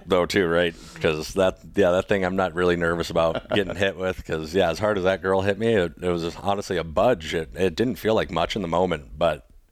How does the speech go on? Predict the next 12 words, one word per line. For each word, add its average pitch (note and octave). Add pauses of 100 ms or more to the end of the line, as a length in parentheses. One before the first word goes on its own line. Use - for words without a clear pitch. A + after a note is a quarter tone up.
(140)
like E2+
I D#2
said, D#2+
the D2+
very D#2
next D#2
day D#2
I D#2
was C#2+
hurting, -
so. - (1040)
Yep. -